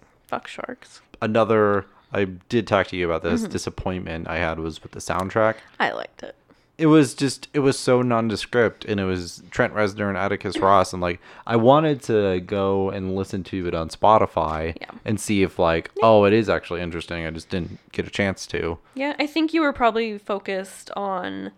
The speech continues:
Speaker 1: the goings-on
Speaker 2: Yeah.
Speaker 1: and the who's that of it all to really focus on the music.
Speaker 2: Something like that.
Speaker 1: Which I understand. I've done that before.
Speaker 2: Yeah,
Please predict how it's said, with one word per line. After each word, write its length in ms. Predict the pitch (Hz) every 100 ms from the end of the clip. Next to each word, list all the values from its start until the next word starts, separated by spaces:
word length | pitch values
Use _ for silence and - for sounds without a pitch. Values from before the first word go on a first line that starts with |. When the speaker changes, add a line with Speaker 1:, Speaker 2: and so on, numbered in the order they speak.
| _ _ _ -
Speaker 1:
the 640 | 202 175 165 160 - 208 - _ _ _ - 214
goings-on 840 | 202 202 190 190 180 185 220 262 254 _ _ -
Speaker 2:
Yeah. 160 | 156 -
Speaker 1:
and 200 | - 190
the 380 | 170 165 208 202 - _
who's 280 | - 214 214
that 420 | 220 226 294 - _ _
of 120 | - 294
it 80 |
all 380 | 277 285 311 339 349 - _
to 140 | -
really 240 | 196 190 180
focus 320 | 180 - -
on 120 | -
the 60 | -
music. 420 | - - - - -
Speaker 2:
Something 300 | 143 110 82
like 160 | 78
that. 240 | - 82 - _ _ _
Speaker 1:
Which 140 | 208
I 140 | 220 220
understand. 500 | 196 185 - - 175
I've 100 | 180
done 180 | 110 110
that 120 | -
before. 300 | - - 95
Speaker 2:
Yeah, 160 | 90